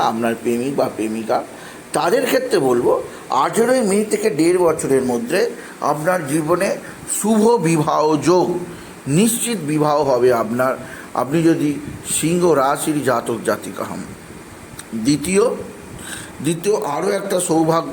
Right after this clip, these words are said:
এনে দেবে আপনার, যেহেতু সপ্তম স্থান মানে ফ্যামিলি, তাই ফ্যামিলি লাইফেও আপনার রাহুর অবস্থানের ফলে, মূল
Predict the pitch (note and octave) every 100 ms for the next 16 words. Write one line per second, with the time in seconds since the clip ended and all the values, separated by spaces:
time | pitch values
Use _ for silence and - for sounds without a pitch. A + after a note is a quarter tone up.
0 | E3 D#3 D3+ D#3 D3 C3 C3 D3 - -
1 | - - - - - - - - - -
2 | - - - - - - B2 E3+ E3+ F3
3 | E3+ E3+ - - - D3 C#3 - F3 E3+
4 | - D3+ D3 D3+ D#3 D#3 D3+ B2+ C3+ C3+
5 | D#3+ - - - - - E3+ E3+ E3 E3
6 | D#3 A3+ C#4 B3+ G#3+ G#3+ B3+ F3+ A#2 -
7 | B2 A#2+ B2+ A#2+ - - - - - -
8 | - - - - - - - - - -
9 | - - A#2 B2+ C3 D3+ F3+ E3+ D3 F3
10 | - F3+ E3+ D#3 C#3 A#2 A#2 A2 C3+